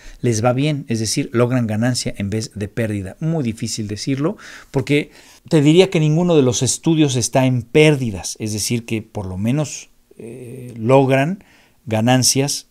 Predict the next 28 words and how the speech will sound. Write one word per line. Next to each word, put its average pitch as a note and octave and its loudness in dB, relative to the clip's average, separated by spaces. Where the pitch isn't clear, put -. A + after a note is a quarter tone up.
al B2 0
final A#2+ 0
del B2+ 0
año. B2 -2
Pero C#3+ 8
entonces C#3+ 2
te, C#3 2
tú C3+ -4
me C#3 2
dirías, C3+ 2
"¿Por B2 -4
qué C3+ -2
se C#3 0
vendió B2 0
Fox?". - -4
Pues - -8
dicen A#2 -4
muchos A#2 -2
que G#2+ -6
tenía A2 -4
unas A2 -2
deudas A#2 -2
tremendas, F#3 -2
otros B2+ -4
porque A2 -10
ya A2 -6
querían A2 -6
desentenderse, C#3+ -4